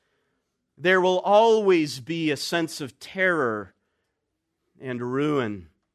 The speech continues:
And why is that? Well, because so often throughout Scripture, and specifically in a few texts in the book of Exodus,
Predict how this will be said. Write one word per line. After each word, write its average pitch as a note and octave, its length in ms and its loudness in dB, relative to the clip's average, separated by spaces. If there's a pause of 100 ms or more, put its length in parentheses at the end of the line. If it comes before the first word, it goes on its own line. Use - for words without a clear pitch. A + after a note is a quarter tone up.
(1040)
And A2+ 120 -16
why E3 180 0
is F3+ 300 0
that? G#2+ 440 -10 (1200)
Well, C3 120 -8
because F3 920 0 (640)
so F3 280 0
often F#3 380 4
throughout E3+ 300 0
Scripture, D#3 520 -6
and C3 140 -6
specifically F3 720 -2
in C#3 100 -2
a B2 60 -6
few G3+ 240 -8
texts - 480 -4
in D3 80 -4
the C#3+ 80 -4
book D3+ 180 -4
of C#3 120 -8
Exodus, C3+ 800 -6